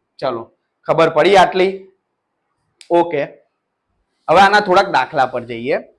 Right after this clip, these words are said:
કે હું તમારી આગળ પ્રશ્ન મૂકું, આનો એક સ્ક્રીનશોટ લઈ લેજો જેથી તમને યાદ રહે, અને સ્ક્રીનશોટ ના લો તો હું મારા Instagram આઈ ડી માં આખું એક સેટઅપ તૈયાર છે મારી જોડે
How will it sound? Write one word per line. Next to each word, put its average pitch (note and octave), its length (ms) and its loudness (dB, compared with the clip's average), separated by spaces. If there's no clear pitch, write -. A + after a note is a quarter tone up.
કે G#3 120 4
હું G3 140 -4
તમારી F3+ 320 4
આગળ E3 180 2
પ્રશ્ન D#3+ 320 -6
મૂકું, D#3+ 340 -4
આનો E3+ 200 2
એક G3+ 260 0
સ્ક્રીનશોટ G#3 580 -2
લઈ F3 100 6
લેજો E3+ 280 2
જેથી D#3+ 300 -2
તમને F3+ 280 0
યાદ F3+ 220 4
રહે, E3+ 60 4
અને D#3+ 160 0
સ્ક્રીનશોટ E3+ 520 -4
ના F3 200 2
લો - 360 0
તો F#3 80 2
હું G3 380 -6
મારા F3 680 2
Instagram F3+ 560 0
આઈ D3 140 2
ડી C#3+ 100 -8
માં E3+ 260 -4
આખું - 280 -2
એક F#3+ 100 -4
સેટઅપ E3 380 -4
તૈયાર D#3+ 320 2
છે F3+ 100 0
મારી C#3+ 240 0
જોડે C#3+ 280 -4